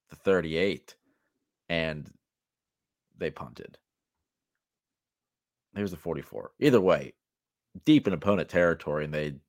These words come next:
just flipped the field down thirty. Like, what do you have to lose? You're already getting blown out. You can't play that card of, "We don't want it to get uglier," because it's already ugly. So, the season's dismal.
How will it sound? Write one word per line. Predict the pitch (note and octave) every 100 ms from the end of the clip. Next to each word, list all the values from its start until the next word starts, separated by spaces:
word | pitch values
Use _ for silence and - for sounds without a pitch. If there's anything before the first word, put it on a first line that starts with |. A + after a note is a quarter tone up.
| _
just | C#2+ - _ _ _ _ _ -
flipped | G2 -
the | -
field | - E2 D#2+ D#2 C#2+ _ _ _ _ _ _ _ -
down | E2+ D#2 D#2 D2 - _ _ -
thirty. | D2+ C2+ A#1+ C2+ _ _ _ _ _ _ _ _ _ -
Like, | A2+
what |
do | C#3+
you | C#3
have | B2+
to |
lose? | F2 C#2+ - - -
You're | G2 G#2
already | A2+ G#2
getting | F2+ E2
blown | D#2 D2+
out. | D2 E2+
You |
can't | F2 A#2
play | - F#2 E2+
that | E2 D2+
card | - D#2
of, | D2+ D2+
"We |
don't | E2+ D#2+
want | D#2+
it | D#2
to | D#2+
get | D#2+
uglier," | D2+ D2 C#2+ B1 C2+
because | C#2+ D2 C#2
it's | -
already | E2 D#2 D2
ugly. | C#2+ C2+ A#1 G1+ - _ _ _ _ _ _ _ _ _ _ _ _ -
So, | G#2+ G2 F#2+ F2 - - - _ _ _ _ _ _ _ _ _ _ _ _
the | -
season's | - C3+ B2 G#2 F2+ D2+ - _ _ _ _
dismal. | F#2 F2 E2 E2 E2 D#2+